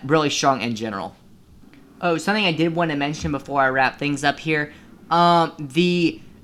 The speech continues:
Mavericks and the Spurs have a interesting game tonight. So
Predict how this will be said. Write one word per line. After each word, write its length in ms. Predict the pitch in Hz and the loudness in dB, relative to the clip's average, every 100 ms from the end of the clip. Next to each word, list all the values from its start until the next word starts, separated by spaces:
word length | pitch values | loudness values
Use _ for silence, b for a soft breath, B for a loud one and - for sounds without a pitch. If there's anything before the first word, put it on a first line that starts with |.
| - | -10
Mavericks 600 | 143 165 202 226 220 - - | 0 4 6 6 0 -6 -6
and 400 | 165 175 185 165 | -2 0 2 0
the 400 | 147 143 143 151 | -4 -6 -4 -4
Spurs 560 | 143 - 165 165 147 135 | -6 -4 2 4 2 -2
have 320 | 127 143 - | 2 2 2
a 140 | 135 | -6
interesting 640 | 127 151 151 143 - 139 117 | -4 -4 -4 -6 -4 -4 -2
game 260 | 117 120 | -2 -4
tonight. 460 | 113 123 107 92 - | -6 -6 -4 -4 -6
So 420 | - 151 135 127 | -2 2 4 2